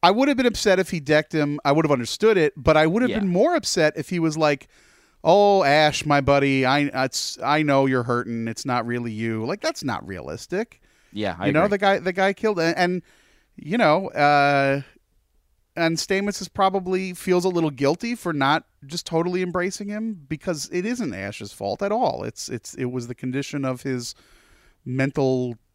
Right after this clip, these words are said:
Speaker 1: state and, and the, the two sides inside of him and all that other crap. But, uh, you know, what would you do if you, if,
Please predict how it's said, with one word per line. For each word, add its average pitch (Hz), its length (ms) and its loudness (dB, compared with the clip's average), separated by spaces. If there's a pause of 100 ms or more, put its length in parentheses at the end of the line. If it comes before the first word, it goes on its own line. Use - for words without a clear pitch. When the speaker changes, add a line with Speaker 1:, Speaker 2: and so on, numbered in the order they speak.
(340)
Speaker 1:
state 147 540 -2
and, 120 360 -4
and 113 320 -6
the, 110 300 -4
the 113 120 -14
two 139 420 -8
sides 131 440 0
inside 135 340 0
of 156 100 -4
him 147 100 -2
and 127 80 0
all 160 140 2
that 147 120 2
other 123 180 0
crap. 107 420 -4 (580)
But, 175 360 4
uh, 175 420 4
you 247 120 -2
know, 254 100 0
what 240 140 -2
would 254 120 -2
you 339 140 4
do 113 320 0
if - 220 -8
you, 143 200 -4
if, - 320 -8